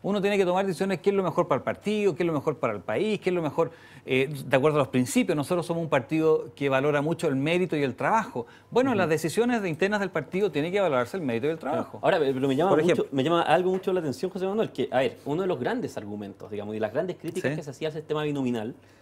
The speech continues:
Speaker 2: digamos, además de la falta de representatividad
Speaker 1: Sí.
Speaker 2: y otros aspectos, era que te hacía competir, que tu competidor directo, salvo casos muy específicos, era tu compañero de lista.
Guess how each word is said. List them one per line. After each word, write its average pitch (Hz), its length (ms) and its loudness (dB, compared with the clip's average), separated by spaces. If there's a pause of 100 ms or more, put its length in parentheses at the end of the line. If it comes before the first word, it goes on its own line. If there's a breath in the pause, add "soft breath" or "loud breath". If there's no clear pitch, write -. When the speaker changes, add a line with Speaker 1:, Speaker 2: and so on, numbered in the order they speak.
(160 soft breath)
Speaker 2:
digamos, 123 300 -2
además 110 380 0
de 156 280 0
la 131 60 -2
falta 131 200 -4
de 127 80 -2
representatividad 117 680 -4
Speaker 1:
Sí. 139 40 0
Speaker 2:
y 143 40 0
otros 143 160 0
aspectos, 165 360 -8
era 214 160 0
que 208 80 -8
te - 60 -12
hacía 190 220 -8
competir, 185 480 -6
que 160 80 -8
tu 139 80 -6
competidor 156 400 -2
directo, 185 500 -2 (160 loud breath)
salvo 196 240 -6
casos 208 180 -8
muy 185 140 -6
específicos, 226 540 -6
era 208 160 0
tu 208 80 -2
compañero 151 320 0
de 165 60 -2
lista. - 300 -4